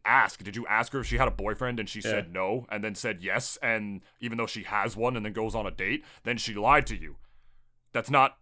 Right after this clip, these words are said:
Speaker 1: you're making up a situation in your head before shit even goes down.
Speaker 2: Yeah, exactly.
Speaker 1: Like,
Speaker 2: Self-fulfilling prophecy, as it were.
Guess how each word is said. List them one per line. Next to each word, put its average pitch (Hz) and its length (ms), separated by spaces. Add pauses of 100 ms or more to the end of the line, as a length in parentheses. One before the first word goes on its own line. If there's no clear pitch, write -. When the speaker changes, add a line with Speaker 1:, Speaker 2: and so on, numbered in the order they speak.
(100)
Speaker 1:
you're 131 160
making 156 240
up 151 80
a 143 60
situation 143 520
in 135 80
your 110 120
head 139 220
before 123 280
shit 143 180
even 127 160
goes 110 240
down. 127 220
Speaker 2:
Yeah, 120 60
exactly. 120 420 (180)
Speaker 1:
Like, 120 120
Speaker 2:
Self-fulfilling 175 540
prophecy, 151 600
as 120 160
it 120 100
were. 120 180